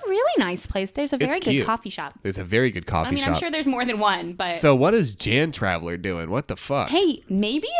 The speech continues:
Speaker 1: it really is that good.
Speaker 2: I don't think so. Laura K has this three-star review. "When you walk in the door, the stench is overwhelming.
Speaker 1: Oh.
Speaker 2: Have no idea what it is, but smells awful.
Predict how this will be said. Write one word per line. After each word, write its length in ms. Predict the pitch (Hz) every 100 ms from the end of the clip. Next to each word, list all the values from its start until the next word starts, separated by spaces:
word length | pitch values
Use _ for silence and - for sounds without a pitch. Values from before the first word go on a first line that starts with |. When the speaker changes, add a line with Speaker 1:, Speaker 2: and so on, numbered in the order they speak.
| 622
Speaker 1:
it 160 | 247 196
really 460 | 220 233 247 220
is 160 | 196 190
that 280 | 170 170 160
good. 400 | 190 165 - - - - -
Speaker 2:
I 120 | 214
don't 200 | 320 320
think 160 | 294 -
so. 180 | 156
Laura 300 | 113 139 247 277
K 220 | 240 240
has 220 | 190 165
this 180 | 147 -
three-star 480 | 156 151 - 135 127
review. 400 | 101 92 107 156 _ - _ -
"When 180 | 185
you 120 | 220 185
walk 340 | 160 208 -
in 60 | 262
the 100 | 175
door, 240 | 135 170
the 100 | 127
stench 640 | - - 123 139 - - -
is 220 | 110 104 -
overwhelming. 800 | 98 98 101 95 98 87 76 - _ _ _
Speaker 1:
Oh. 560 | - 196 285 214 165 165 -
Speaker 2:
Have 260 | 180 156
no 240 | 160 196 247
idea 380 | 254 196 208
what 160 | 151 151
it 100 | 143
is, 300 | 170 131 104
but 180 | 113 107
smells 540 | - 135 127 180 170
awful. 560 | 117 147 180 - 80